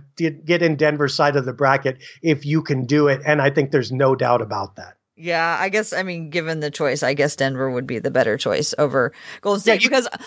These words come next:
Speaker 2: I've been saying all season that I think that Denver is not gonna be that hard of an opponent in the, uh, in the playoffs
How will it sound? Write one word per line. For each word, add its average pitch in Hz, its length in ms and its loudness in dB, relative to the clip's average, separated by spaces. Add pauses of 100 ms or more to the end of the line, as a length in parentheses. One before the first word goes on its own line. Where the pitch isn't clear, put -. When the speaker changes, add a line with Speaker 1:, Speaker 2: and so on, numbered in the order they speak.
(100)
Speaker 2:
I've 277 200 4
been 311 180 -2
saying 226 360 0
all 208 320 -2
season 202 680 -4
that 175 280 0
I 180 120 4
think 175 300 -6
that 165 160 0
Denver 180 480 2
is 160 220 0
not 175 380 0
gonna 180 180 -4
be 160 400 -6
that 156 340 2
hard 165 380 0
of 135 80 -6
an 165 120 -6
opponent 160 540 -4 (180)
in 165 420 -2
the, 147 440 4 (460)
uh, 135 400 2
in 180 140 0
the 156 80 2
playoffs 165 600 0